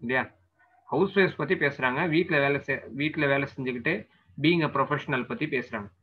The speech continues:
computer இண்டஸ்ட்ரிக்கும் இதுக்கும் ஸ்-, ஆ, பத்தி அது fast க்ரோயிங்கா இல்லையாங்கிறது இந்த ஸ்டேட்மெண்ட்டுக்கு அவசியம் இல்லை. Of course, computer industry தான் கொடுத்துருக்காங்க, but அதுக்கும் இந்த ஸ்டேட்மெண்ட்டுக்கும் சம்மந்தம் கிடையாது. Computer industry is a fast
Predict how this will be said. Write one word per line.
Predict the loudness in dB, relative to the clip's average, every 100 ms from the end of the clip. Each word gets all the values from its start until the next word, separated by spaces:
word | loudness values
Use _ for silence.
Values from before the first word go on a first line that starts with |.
| _ _ -2
computer | 0 2 0 4 4
இண்டஸ்ட்ரிக்கும் | 4 -2 -2 -2 0 0
இதுக்கும் | 0 -4 -8
ஸ்-, | -18 -20 _ -4 4
ஆ, | 4 4
பத்தி | -2 2 4 4
அது | 4 6
fast | 6 6 4
க்ரோயிங்கா | 4 4 6 6 6
இல்லையாங்கிறது | 4 4 4 0 -2 -2
இந்த | 0
ஸ்டேட்மெண்ட்டுக்கு | -2 0 -2 -2 -2
அவசியம் | -2 -6 -10
இல்லை. | -12 _ -10
Of | 4 6
course, | 6 0 _ _ _ 2
computer | 2 4 2 2
industry | 0 -2 -2
தான் | -2 -4
கொடுத்துருக்காங்க, | -2 0 0 -4 -8 _ _ 2
but | 2 2 -10 _ _ 0 4
அதுக்கும் | 4 4 2
இந்த | 2
ஸ்டேட்மெண்ட்டுக்கும் | 6 4 6 0 0 -4 -2
சம்மந்தம் | -2 -2 -4
கிடையாது. | -8 -10 _ 0
Computer | 2 0 2 2 2
industry | 0 0 0 0
is | -2
a | 2
fast | 4 4